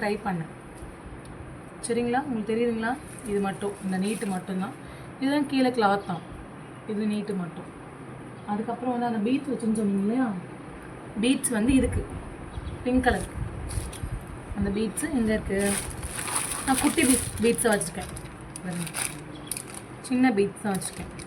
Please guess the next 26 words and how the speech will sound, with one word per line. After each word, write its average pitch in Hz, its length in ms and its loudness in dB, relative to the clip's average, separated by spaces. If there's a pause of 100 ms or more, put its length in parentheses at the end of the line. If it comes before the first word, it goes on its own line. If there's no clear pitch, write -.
(100)
தெரியுதுங்களா? 240 400 2 (1000)
இதுக்காக 226 420 4
தான். 180 120 -4 (320)
சரிங்களா? 196 280 0 (540)
இதை 233 180 4
மாதிரி 254 240 6
வந்து 240 200 4
நம்ம 214 180 4
உங்களுக்கு 214 320 0
என்ன 262 180 6
கலர் 233 300 4
பிடிச்சிருக்கோ 233 520 0 (500)
இந்த 208 160 -2
மாதிரி 233 160 6 (120)
மேக் 220 260 0
பண்ணிவிட்டு 202 300 4 (100)
கண்டிப்பாக 254 500 4
இதோட 202 160 4 (100)
ரேட் 233 280 4
வந்து 208 240 2
கூடவே 220 400 2
நம்ம 196 140 0 (100)
சேல் 196 260 -2
பண்ண 175 220 -2
முடியும். 160 320 -2 (600)
ஏன்னா 240 140 6